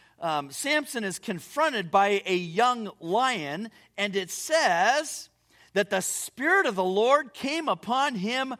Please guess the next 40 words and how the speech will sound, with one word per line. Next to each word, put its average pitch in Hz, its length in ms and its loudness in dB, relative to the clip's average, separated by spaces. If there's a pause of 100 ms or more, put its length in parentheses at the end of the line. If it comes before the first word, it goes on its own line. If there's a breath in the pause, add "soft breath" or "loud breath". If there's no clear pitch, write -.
(140)
mightily. 185 800 2 (140 loud breath)
It 214 100 -2
literally 247 400 -2
means 220 240 -4
that 202 80 -4
it 175 140 -4
rushed 208 640 -2
upon 254 420 2
him 185 300 -2 (180 loud breath)
so 240 200 2
that 226 160 2
he 220 200 -4
tore 392 680 2
him 202 360 -2 (200 loud breath)
as 208 220 0
one 240 280 -4
tears 330 500 0
a 220 60 -4
young 208 340 -4
goat, 233 400 0 (200 loud breath)
though 254 220 2
he 254 140 -2
had 240 120 0
nothing 269 360 -2
in 254 80 -4
his 277 160 -4
hand. 311 520 0 (640)
But 233 240 4
he 233 100 -2
did 233 240 -2
not 226 280 2
tell 226 180 0
his 214 180 0
father 247 400 2
or 214 220 0
mother 214 580 0 (360)
what 165 280 2
he 165 180 -4
had 151 180 0
done. 127 420 0